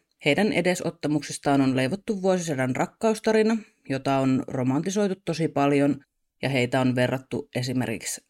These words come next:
Romeoon ja Juliaan. Paria on kuvattu ensimmäisiksi tosi T V-tähdiksi. Hanna, miten paljon sä tiedät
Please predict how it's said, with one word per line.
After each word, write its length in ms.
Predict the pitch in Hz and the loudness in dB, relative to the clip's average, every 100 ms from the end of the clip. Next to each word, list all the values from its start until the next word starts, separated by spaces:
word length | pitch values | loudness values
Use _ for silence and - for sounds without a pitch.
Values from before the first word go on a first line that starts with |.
| - | -6
Romeoon 520 | 127 131 123 113 123 - | 0 2 2 0 -2 -6
ja 120 | 113 - _ - | -10 -10 _ -8
Juliaan. 540 | 73 - 73 85 156 - _ _ | -6 -4 -4 -4 -4 -8 _ _
Paria 300 | - 147 180 | 0 4 4
on 100 | 214 | 4
kuvattu 420 | 185 170 170 - - | 2 0 0 -2 2
ensimmäisiksi 1000 | 127 131 214 220 147 143 139 - 135 - - | 2 4 4 4 4 0 -2 -2 -2 -4 -4
tosi 300 | 127 151 135 | 0 2 2
T 80 | |
V-tähdiksi. 1000 | 95 85 98 92 87 147 - 139 - 151 - _ _ _ _ - | 0 0 -2 -2 -2 -2 -2 -2 -2 -2 -4 _ _ _ _ 0
Hanna, 260 | 208 226 214 - | 4 4 2 2
miten 300 | 254 427 359 | 4 4 4
paljon 280 | 240 190 170 | 4 4 4
sä 300 | 175 156 - - _ | 4 4 0 -8 _
tiedät 540 | 151 139 117 147 - | 2 4 2 -2 -6